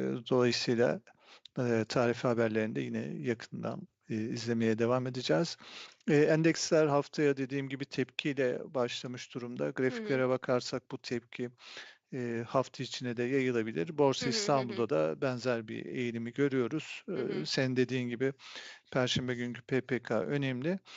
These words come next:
Speaker 1: Eee,
Speaker 2: Hı hı.
Speaker 1: perşem-, eee, cuma günü, eee, Amerika ve Avrupa piyasaları kapalı. Ya, onu da
Speaker 2: Doğru. Hı
Speaker 1: belki şey
Speaker 2: hı, hı
Speaker 1: yapmak
Speaker 2: hı, hı
Speaker 1: lazım.
Speaker 2: hı.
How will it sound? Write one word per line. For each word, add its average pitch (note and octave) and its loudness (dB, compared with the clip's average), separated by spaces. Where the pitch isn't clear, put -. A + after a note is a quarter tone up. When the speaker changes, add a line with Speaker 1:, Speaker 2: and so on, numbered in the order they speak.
Speaker 1:
Eee, C#3+ 6
Speaker 2:
Hı C#3 2
hı. C#3 4
Speaker 1:
perşem-, F3 2
eee, C#3+ 4
cuma E3 2
günü, F#3 -2
eee, - -2
Amerika D#3 2
ve D#3 6
Avrupa C#3+ 4
piyasaları C#3 -2
kapalı. A2 -2
Ya, G2 -6
onu G3+ 6
da A2 4
Speaker 2:
Doğru. A2+ 4
Hı - -6
Speaker 1:
belki G#2 -8
şey A2 -2
Speaker 2:
hı, G#2 2
hı A2 -12
Speaker 1:
yapmak G2+ -6
Speaker 2:
hı, - -2
hı G#2 -4
Speaker 1:
lazım. E3+ -6
Speaker 2:
hı. G#3 -18